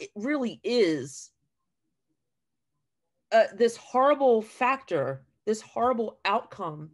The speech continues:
of systemic racism is when you see this, this downtrodden every single day. And the only way out, the only things that you see in front of you are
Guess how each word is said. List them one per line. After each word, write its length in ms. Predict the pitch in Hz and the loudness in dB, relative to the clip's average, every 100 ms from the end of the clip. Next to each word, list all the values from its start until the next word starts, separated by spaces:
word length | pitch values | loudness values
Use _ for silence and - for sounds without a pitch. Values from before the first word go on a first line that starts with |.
| - | -6
of 140 | 202 | -6
systemic 500 | - 247 - 170 165 165 | -6 -14 -10 -10 -10 -8
racism 600 | 170 214 - 139 131 123 _ _ _ | -8 -8 -10 -14 -14 -20 _ _ _
is 200 | - 196 | -6 -4
when 280 | 196 240 226 | -2 -4 -4
you 380 | 190 190 262 440 | -8 -6 -4 -4
see 720 | - - 233 226 175 139 135 _ _ _ _ _ _ _ | -6 -12 -6 -4 -4 -6 -10 _ _ _ _ _ _ _
this, 560 | 156 208 196 135 - - | -4 0 0 0 -12 -6
this 200 | 196 196 | -6 -6
downtrodden 960 | 151 185 185 202 - 185 151 135 120 117 _ 208 | -4 0 0 -4 -6 -4 -2 -4 -10 -18 _ -2
every 420 | 220 220 254 262 | -2 -2 -8 -10
single 460 | - 226 196 196 | -12 -12 -8 -8
day. 540 | 165 156 165 135 85 - _ _ _ _ _ _ _ _ | -8 -6 -2 -2 -4 -14 _ _ _ _ _ _ _ _
And 140 | 202 208 | -6 -6
the 140 | 220 - | -6 -2
only 320 | 240 294 339 | -2 -2 -4
way 320 | 269 233 214 - 160 | -2 -2 -2 -6 -4
out, 320 | 165 - - | -4 -4 -10
the 160 | 190 - | -14 -8
only 260 | 240 311 | -6 -6
things 300 | 302 262 214 | -10 -10 -8
that 180 | 175 143 | -8 -8
you 200 | 185 262 | -6 -8
see 380 | - - 208 - | -8 -10 -8 -8
in 120 | 170 | -14
front 280 | - 190 208 | -10 -8 -8
of 140 | 160 | -10
you 320 | 131 123 120 _ _ _ _ - | -12 -12 -14 _ _ _ _ -4
are 440 | 185 175 156 156 | 0 2 0 -4